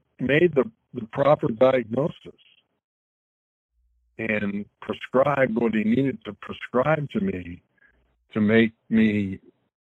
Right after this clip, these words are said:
better and manage my illness, my mental health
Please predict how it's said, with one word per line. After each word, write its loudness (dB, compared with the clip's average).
better 0
and 2
manage 4
my -4
illness, 2
my -4
mental -4
health -2